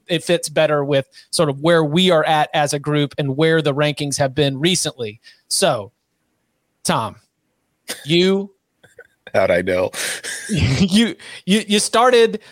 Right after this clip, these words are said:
Speaker 1: you, you laid it out there. You said, "Look, here are all the reasons why Kansas needs to be ranked."
Speaker 2: Mm-hmm.
Speaker 1: Especially, I mean, like, we don't even need to nitpick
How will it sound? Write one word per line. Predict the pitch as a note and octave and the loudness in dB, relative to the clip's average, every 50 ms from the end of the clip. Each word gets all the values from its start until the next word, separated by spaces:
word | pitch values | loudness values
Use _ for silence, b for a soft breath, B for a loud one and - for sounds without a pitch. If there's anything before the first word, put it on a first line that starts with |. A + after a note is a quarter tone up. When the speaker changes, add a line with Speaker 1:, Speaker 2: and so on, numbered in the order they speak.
| B B B | B B B
Speaker 1:
you, | F#3 G3 A3 | 0 0 2
you | - A#3+ A#3 A3+ | 4 4 4 4
laid | G#3 G#3+ B3 C#4 D#4 F4 F4+ | 4 4 4 4 4 4 4
it | E4+ D4 - - | 2 2 0 2
out | A#3 C4+ E4 F#4 - - | 2 4 2 2 2 2
there. | D4+ B3 G#3 D#3+ B2+ - - _ | 2 2 2 0 -2 -4 -10 _
You | - F#3 | -8 -4
said, | - F#3 D#3 D3 | 0 0 0 0
"Look, | D#3+ F#3+ G#3 F3+ D3 - - - - _ _ _ _ _ _ _ _ _ _ _ _ | 2 2 0 0 0 -4 -16 -20 -20 _ _ _ _ _ _ _ _ _ _ _ _
here | - F#3 A3 A3+ G#3 | 0 2 4 4 4
are | - F#3 | 2 2
all | G3 G#3+ A#3 A#3+ B3+ C4 | 2 4 6 6 4 4
the | B3 B3+ | 4 2
reasons | A#3+ B3 A#3+ A3+ E3+ F3 D#3 C3 A#2 B2 - - - - _ _ _ _ _ _ _ - | 2 2 0 0 0 -2 -6 -6 -8 -8 -8 -8 -8 -10 _ _ _ _ _ _ _ -2
why | E3+ F3 | 0 0
Kansas | E3+ - F#3 G#3 G#3 G3+ F3 F#3 - E3+ | 0 0 0 0 0 0 -2 -4 -2 0
needs | F#3+ F#3 E3+ - - | 0 -2 -2 -2 -4
to | F#3 | -4
be | D3+ E3 E3 | -2 0 0
ranked." | D#3 D#3+ D#3 C3+ A#2 - _ - - - _ _ _ _ _ _ - | 2 2 0 0 -2 -6 _ -14 -14 -14 _ _ _ _ _ _ -4
Speaker 2:
Mm-hmm. | F#3 G3 | -4 -2
Speaker 1:
Especially, | F3+ G3+ C4+ C4 A3+ - A#3 A3 - | 0 2 2 2 2 0 0 -2 0
I | G#3 | 0
mean, | G3+ G3 G3 | 0 0 0
like, | F#3+ F3 F#3 | 0 2 2
we | B3 C4+ | 2 2
don't | C4+ C4 | 2 2
even | B3+ A#3 B3 A#3 | 2 2 0 0
need | A3+ A3+ A3+ F#3 | 0 0 0 0
to | - G3 G3 F3+ D#3+ b b b b b b b F#3+ | 0 0 2 2 0 b b b b b b b -2
nitpick | G3+ A3+ A3+ A3+ - G#3+ G3+ G#3 | 0 0 0 2 0 -2 0 -2